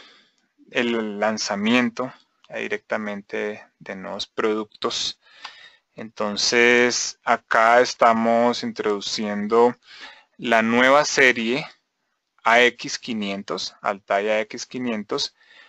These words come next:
posicionada en el, la microcobertura de Altai. Sabemos que Altai maneja tres gamas de cobertura. Eh, este equipo lo, lo posicionamos en el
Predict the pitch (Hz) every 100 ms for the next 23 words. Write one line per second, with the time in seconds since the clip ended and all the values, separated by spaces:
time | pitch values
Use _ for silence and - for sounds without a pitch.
0 | _ _ 135 120 131 110 123 110 113 117
1 | 123 135 143 - - 120 113 110 110 104
2 | 98 95 95 92 92 104 104 107 127 127
3 | 139 - 123 113 107 113 113 127 107 -
4 | 107 196 - _ _ _ _ _ _ _
5 | _ _ - 98 98 101 - - 107 101
6 | 95 - 95 98 101 98 98 101 98 -
7 | 104 98 98 - - _ _ - - -
8 | _ _ - 110 107 101 104 - - -
9 | 110 101 - 101 95 - 127 120 - _
10 | - - - - _ _ - 110 107 107
11 | 113 - 117 - 110 117 113 110 101 95
12 | 101 98 110 104 107 - 101 95 98 113
13 | - - 104 95 95 98 98